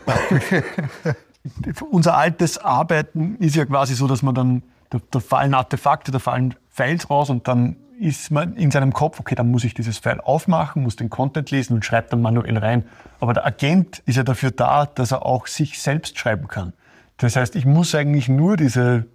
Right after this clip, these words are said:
Buzzwords, diese Kehr-, äh, Eckpfeiler wissen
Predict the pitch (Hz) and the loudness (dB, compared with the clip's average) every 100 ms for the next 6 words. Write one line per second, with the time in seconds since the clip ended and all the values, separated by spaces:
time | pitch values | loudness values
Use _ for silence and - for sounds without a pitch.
0 | _ - 139 170 - 160 165 165 - 131 | _ 0 0 0 -2 0 0 -2 -4 -4
1 | 117 - - 139 147 - 123 117 104 - | -4 -4 0 0 0 -2 -2 -2 -6 -14
2 | - 139 135 123 117 143 185 - 214 | -2 2 4 2 2 2 0 0 0